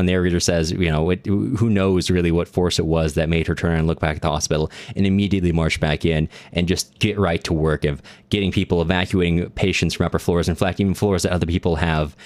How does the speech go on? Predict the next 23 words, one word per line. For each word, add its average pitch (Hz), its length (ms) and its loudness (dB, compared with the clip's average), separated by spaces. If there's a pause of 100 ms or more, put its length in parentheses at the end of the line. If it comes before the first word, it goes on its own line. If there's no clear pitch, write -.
(280)
have, 80 320 -2
um, 76 380 0 (160)
abandoned 95 560 0
f-, - 220 -14
because 82 200 -2
it's 78 160 -2
too 101 140 0
dangerous. 85 400 0
She - 160 0
begins 85 320 0
going 87 300 0
up 82 180 0
and, 80 220 0
you 85 80 2
know, 76 100 0
by 85 160 0
herself 78 400 -2
carrying, 82 440 0 (140)
pulling 92 280 0
patients 90 400 0
down 82 160 0
the 78 60 -2
corridor. 80 540 0